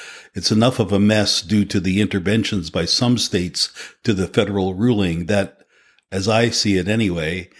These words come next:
gay marriage can't be said to be universal in the U S as it is in other Western countries. One of the annoyances that results from that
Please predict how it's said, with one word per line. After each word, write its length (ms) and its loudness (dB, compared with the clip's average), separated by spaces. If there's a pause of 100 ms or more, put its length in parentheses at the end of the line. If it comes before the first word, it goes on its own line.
(260)
gay 160 0
marriage 460 2
can't 260 0
be 120 -2
said 320 0
to 60 -4
be 100 0
universal 720 0
in 140 -2
the 80 -2
U 200 -2
S 320 -2 (300)
as 180 0
it 140 2
is 200 0
in 120 0
other 220 2
Western 480 -4
countries. 720 -8 (640)
One 120 2
of 140 0
the 140 2
annoyances 720 2
that 160 -2
results 480 -4
from 300 -6
that 360 -2